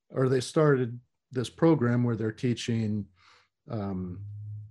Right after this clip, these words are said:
the art of war,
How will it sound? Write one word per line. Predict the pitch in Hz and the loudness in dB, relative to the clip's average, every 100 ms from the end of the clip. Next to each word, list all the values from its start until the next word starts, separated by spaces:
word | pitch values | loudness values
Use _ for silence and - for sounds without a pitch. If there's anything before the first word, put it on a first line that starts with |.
| - _ _ _ _ _ _ - _ _ _ _ _ | -20 _ _ _ _ _ _ -20 _ _ _ _ _
the | - 120 | 2 4
art | 120 | 4
of | 110 104 | 2 2
war, | 160 139 98 85 82 - | 6 6 4 -2 -10 -16